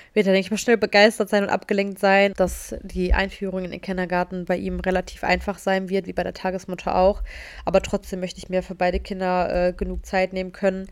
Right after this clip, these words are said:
dass sie wirklich sich wohlfühlen, dass ich wirklich gehen kann, ohne irgendwie, ja, das ist ein schlechtes Gewissen zu haben, aber ohne, dass ich mir Sorgen machen muss oder so, ne? Sondern dass du wirklich sagst, „Tschüss, Mama“, und <laughs> ich dann, äh, gehen kann und die nach ein paar Stunden wieder abhole. Und deshalb ist eigentlich ganz gut so geregelt.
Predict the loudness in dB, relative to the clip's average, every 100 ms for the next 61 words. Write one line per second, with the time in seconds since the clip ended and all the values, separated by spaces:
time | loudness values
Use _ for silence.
0 | -6 -4 -4 -4 0 0 0 -4 -6 -8
1 | 0 2 2 2 0 0 -2 -6 -6 -4
2 | -4 -8 -8 -2 -2 0 -4 -2 0 -2
3 | 0 -2 -4 -6 -6 -4 -4 -6 -8 -10
4 | -10 -10 -8 -8 -6 -6 -4 -2 2 2
5 | 2 2 4 6 4 4 2 6 6 6
6 | 2 0 -2 -2 0 0 0 0 2 0
7 | -4 -6 -18 -18 -8 -2 0 0 0 -2
8 | -2 -4 -4 -2 -2 0 2 2 2 2
9 | 0 0 0 4 4 4 -8 -8 -8 -2
10 | -2 2 4 4 4 6 6 6 2 2
11 | 0 -2 -2 -6 -4 -8 -4 -2 0 -2
12 | -4 -4 0 0 -2 _ _ _ -6 -4
13 | -4 -4 -4 -4 -6 -6 -8 -6 -8 -8
14 | -6 -4 -4 -2 -2 2 2 2